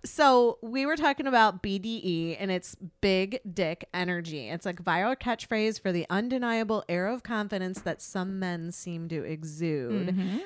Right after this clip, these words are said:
Speaker 1: And the theory says that they are that confident and they have that extra swagger because they're well endowed.
Speaker 2: Yep.
Speaker 1: Um,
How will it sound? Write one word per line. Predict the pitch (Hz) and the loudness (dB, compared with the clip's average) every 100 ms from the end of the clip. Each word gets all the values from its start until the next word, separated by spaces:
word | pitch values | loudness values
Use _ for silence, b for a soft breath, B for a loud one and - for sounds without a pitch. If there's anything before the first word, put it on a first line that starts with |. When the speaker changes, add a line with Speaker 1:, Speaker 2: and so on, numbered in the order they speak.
| 381 | 0
Speaker 1:
And | 247 | 2
the | 247 | 2
theory | - 262 254 262 | 4 4 4 2
says | 233 202 190 | 2 0 2
that | 196 | 0
they | 202 180 | 4 4
are | 175 180 | 4 2
that | 180 175 175 | 2 2 2
confident | - 202 180 190 175 | 0 -2 0 0 -2
and | 170 | 0
they | 175 | -2
have | 190 | 0
that | 180 - | -2 -4
extra | 185 - 170 | -6 -6 -10
swagger | - 170 165 165 | -4 -2 -2 -2
because | 156 175 170 151 | -4 -4 -6 -4
they're | 156 | -4
well | 151 151 147 | -2 -2 -2
endowed. | 143 151 127 117 80 151 | -4 -4 -6 -6 -6 -4
Speaker 2:
Yep. | 175 - B B - | -4 -6 B B 2
Speaker 1:
Um, | 190 170 156 156 156 151 | 4 4 2 0 -4 -8